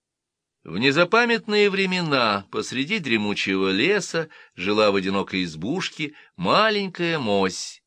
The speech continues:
приносящая счастье. Однажды весной вынесла маленькая мось из избушки свою зимнюю шубу, повесила ее на дерево,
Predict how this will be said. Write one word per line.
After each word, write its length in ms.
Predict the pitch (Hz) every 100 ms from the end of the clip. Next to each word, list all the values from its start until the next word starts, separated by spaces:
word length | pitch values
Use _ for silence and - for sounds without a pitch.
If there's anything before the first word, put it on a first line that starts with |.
| _
приносящая 840 | 95 90 85 98 117 - 113 107
счастье. 640 | 98 - 90 90 - - - _ _ _ _ _ _ _ _ _ _ _
Однажды 760 | - 143 147 156 156 147 139 151
весной 600 | 147 139 147 147 147 135 - - -
вынесла 600 | 120 220 175 - 117 113
маленькая 680 | 110 104 104 101 107 104
мось 400 | 101 104 101 - - _
из 200 | - 101
избушки 520 | 104 101 95 98 - 95
свою 320 | 101 101 98
зимнюю 520 | 92 98 95 95 95
шубу, 560 | 85 - 143 175 165 - - - -
повесила 720 | 196 196 214 165 170 - 175
ее 160 | 170 170
на 140 | 160
дерево, 420 | 139 147 139 127